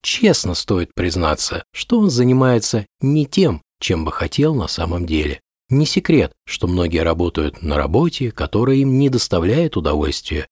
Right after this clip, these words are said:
Почему же они ее выбрали? По ряду причин. Например, ради статуса или высокого дохода. Может быть, и масса других вариантов. Но итог один. Человек занимается тем, чем на самом деле в глубине своей души заниматься не хочет.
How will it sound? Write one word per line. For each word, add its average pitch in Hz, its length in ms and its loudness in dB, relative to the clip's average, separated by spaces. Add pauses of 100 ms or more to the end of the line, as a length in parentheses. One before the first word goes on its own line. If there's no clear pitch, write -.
(200)
Почему 202 320 4
же 123 100 4
они 117 180 4
ее 110 160 4
выбрали? 76 440 0 (300)
По 76 80 -4
ряду 80 300 -2
причин. 165 400 -2 (340)
Например, 160 460 4
ради 113 240 4
статуса 104 640 0
или 87 320 0
высокого 98 520 -2
дохода. 131 520 -2 (440)
Может 80 360 -2
быть, 95 280 -2 (120)
и 113 100 0
масса 117 420 0
других 170 440 -2
вариантов. 76 560 -2 (260)
Но 82 220 0
итог 170 260 0
один. 95 300 -2 (320)
Человек 101 400 2
занимается 90 640 -2
тем, 185 360 2 (200)
чем 82 200 -4
на 69 120 -4
самом 170 380 2
деле 160 260 0
в 147 60 -4
глубине 131 460 4
своей 117 300 2
души 110 500 0
заниматься 87 960 -2
не 90 280 -2
хочет. - 580 -4